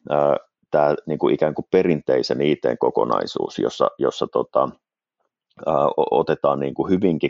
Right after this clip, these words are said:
kattavasti kantaa näihin Karin mainitsemiin asioihin, moni-, moniin muihinkin. Et se on niinku todella, ää, hyvin ja,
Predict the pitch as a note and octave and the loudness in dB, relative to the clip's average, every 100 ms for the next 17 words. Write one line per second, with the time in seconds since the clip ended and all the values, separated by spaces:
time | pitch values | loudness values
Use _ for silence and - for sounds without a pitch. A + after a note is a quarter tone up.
0 | - F2+ - - C2 - - - C#2+ C2 | 0 -2 -2 -4 -2 -4 -8 -2 -2 -2
1 | A#1+ C2+ C2+ C2 - - C#2 C2 C2+ C#2 | -2 -2 -2 -4 -4 -2 0 -2 -2 -4
2 | - - C#2 C2 C2+ C2 B1+ C2+ E2 D#2+ | -6 -6 -4 0 0 0 0 0 0 -2
3 | G#2+ G#2 - - G2+ G2+ F2+ E2 - - | -2 -2 -4 -2 -2 0 -2 -4 -8 -8
4 | C#2+ D#2+ C#2+ - G1+ - G#1+ - _ - | -4 0 0 -2 -6 -4 -4 -4 _ -4
5 | D2+ D#2+ D2+ - - - - - - G#2+ | -2 -2 -4 -8 -20 -18 -16 -12 0 2
6 | G#2+ F2 - - C2+ D2 D2+ D#2 D2 C2+ | 2 2 -2 -2 0 2 2 2 2 0